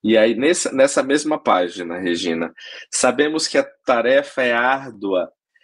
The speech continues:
mas não te pedimos que a desvies de nós. Antes rogamos que nos dês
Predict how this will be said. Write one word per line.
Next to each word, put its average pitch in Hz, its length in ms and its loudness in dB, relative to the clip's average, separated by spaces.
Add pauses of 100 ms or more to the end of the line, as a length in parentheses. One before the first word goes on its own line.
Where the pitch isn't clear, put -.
(260)
mas 131 400 -2
não 151 520 -2
te - 200 -4
pedimos 113 840 -2
que - 280 0
a 120 180 4
desvies 123 1040 0
de 135 140 -4
nós. 87 840 -2 (580)
Antes 131 600 0
rogamos 101 920 -2
que - 240 -2
nos 117 560 2
dês 85 760 0